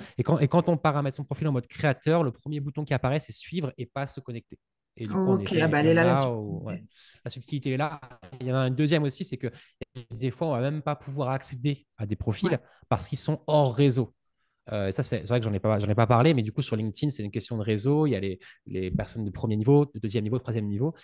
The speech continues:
Speaker 1: Et en gros, euh, au-delà du troisième niveau, donc au-delà des, au-delà des, du, des relations, de nos relations,
Speaker 2: Oui.
Speaker 1: euh, on peut pas accéder à ces profils-là. Donc, c'est aussi l'avantage, enfin, c'est aussi un, euh,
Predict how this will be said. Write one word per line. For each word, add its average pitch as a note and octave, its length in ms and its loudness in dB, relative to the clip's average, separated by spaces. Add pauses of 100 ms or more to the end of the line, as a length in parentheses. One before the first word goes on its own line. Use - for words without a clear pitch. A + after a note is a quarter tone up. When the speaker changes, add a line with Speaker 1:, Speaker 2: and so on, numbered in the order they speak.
(200)
Speaker 1:
Et A2+ 160 -4
en G2+ 80 -4
gros, B2+ 320 0
euh, F2+ 420 -6 (120)
au-delà C#3+ 180 0
du B2+ 80 -2
troisième B2 460 -2
niveau, A#2+ 400 -2 (180)
donc A2 220 -10
au-delà D3 180 0
des, B2 300 -2
au-delà C#3 240 0
des, A2 480 -2
du, A#2+ 200 -2
des G#2+ 460 -2
relations, C#3 640 -2
de B2+ 100 -2
nos A2 160 -2
relations, B2+ 560 -6 (340)
Speaker 2:
Oui. G#3 120 0
Speaker 1:
euh, G2+ 560 -4
on B2+ 80 -4
peut B2+ 180 0
pas D3+ 200 0
accéder B2+ 260 -2
à B2+ 40 0
ces - 100 -8
profils-là. A2+ 440 -4 (200)
Donc, A2+ 100 -6
c'est - 80 0
aussi B2+ 180 0
l'avantage, C#3+ 520 0
enfin, A2+ 180 -4
c'est - 100 -6
aussi A#2+ 300 -2
un, A#2 160 -2
euh, G2 600 -6